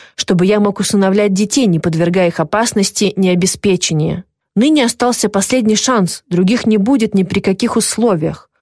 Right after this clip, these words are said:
Условия до того серьёзны, что откладывается продолжение рукописи. Угрозы начались, когда Дарджер потерял газетную фотографию убитого ребёнка, Элси Парубек.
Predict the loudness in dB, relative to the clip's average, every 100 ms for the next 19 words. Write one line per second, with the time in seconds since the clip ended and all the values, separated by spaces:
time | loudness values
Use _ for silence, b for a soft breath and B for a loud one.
0 | _ _ _ _ -4 -2 0 2 2 0
1 | 0 0 0 0 0 2 2 0 -2 -4
2 | -2 -4 0 0 2 0 0 -2 -2 0
3 | 2 2 2 2 2 0 -2 -6 -4 -6
4 | -6 -12 _ _ _ _ _ _ _ _
5 | _ _ _ _ -2 0 2 2 2 2
6 | 0 0 2 2 0 -2 0 2 2 2
7 | 2 0 0 -4 0 0 0 2 0 0
8 | 0 -2 -2 -2 0 2 0 0 0 0
9 | 0 0 0 0 0 0 0 -4 -10 -4
10 | 0 0 0 -4 -4 -2 -2 -4 -6 -8
11 | -10